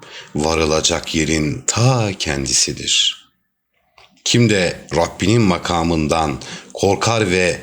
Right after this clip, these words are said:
nefsini hevadan alıkoyarsa, onun için cennet varılacak yerin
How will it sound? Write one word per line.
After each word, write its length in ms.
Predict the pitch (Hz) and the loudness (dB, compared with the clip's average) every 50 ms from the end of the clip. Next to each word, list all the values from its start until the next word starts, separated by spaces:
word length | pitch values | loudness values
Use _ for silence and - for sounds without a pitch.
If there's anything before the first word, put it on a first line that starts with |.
| - - _ _ _ - | -14 -20 _ _ _ -8
nefsini 540 | - 71 78 76 - - - - 82 80 76 | -4 -4 -2 0 0 0 2 2 0 0 0
hevadan 600 | 71 78 76 76 76 76 71 65 78 73 69 64 | 0 0 0 2 2 2 2 0 0 0 0 -2
alıkoyarsa, 1000 | - - 69 76 73 - 76 76 69 73 78 76 - - - 82 78 80 87 92 - - _ _ _ _ _ _ _ _ _ _ _ _ _ _ _ _ | -2 -4 -4 -4 -4 -4 -4 -4 -2 -2 0 0 0 0 0 0 0 -2 -2 -4 -8 -16 _ _ _ _ _ _ _ _ _ _ _ _ _ _ _ _
onun 380 | - 78 80 78 87 98 98 87 | -2 0 0 2 0 0 -2 -4
için 580 | - - - - - - 78 73 71 73 87 90 - - - - - - - - - - - | -6 -6 -4 -2 0 0 0 0 -2 -4 -6 -10 -14 -18 -20 -20 -20 -20 -20 -20 -16 -10 -4
cennet 600 | 71 73 87 78 71 71 76 78 78 73 - - 71 | -2 0 0 0 0 0 0 -2 -2 -2 -2 -4 -4
varılacak 760 | 71 76 78 76 73 71 73 73 - 78 78 - - - | -2 -2 0 0 0 0 -2 -2 -2 -2 -4 -4 -6 -6
yerin 440 | 78 76 73 78 76 69 67 69 - | -6 -6 -4 -4 -4 -4 -4 -6 -10